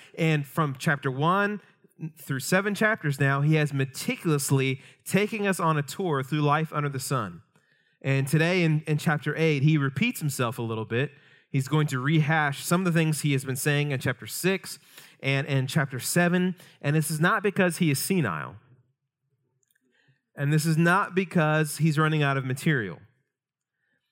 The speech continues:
This is an extended sermon, th-, this book is, and he's reminding us of what he has said,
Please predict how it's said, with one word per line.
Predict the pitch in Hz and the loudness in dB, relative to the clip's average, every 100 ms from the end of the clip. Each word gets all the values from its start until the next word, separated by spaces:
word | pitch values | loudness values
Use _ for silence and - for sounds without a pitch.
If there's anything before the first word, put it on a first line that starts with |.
| _ - | _ -2
This | 160 | 0
is | 214 233 | 0 0
an | 214 | 2
extended | 180 - 190 180 147 | 0 0 0 2 0
sermon, | - 180 147 123 131 | 2 2 2 -2 -2
th-, | 147 | 0
this | 147 151 | 0 0
book | 147 165 190 - | 0 -2 -2 -2
is, | 131 113 135 - _ _ _ _ | -4 -4 -6 -12 _ _ _ _
and | 143 151 | 0 4
he's | 165 165 151 | 4 4 2
reminding | 160 165 180 214 175 | 2 2 2 2 2
us | 160 160 | 2 0
of | 147 | -4
what | 147 160 | -2 0
he | 156 151 | 2 0
has | 135 | -2
said, | - 190 127 101 - | -2 -2 -2 -4 -12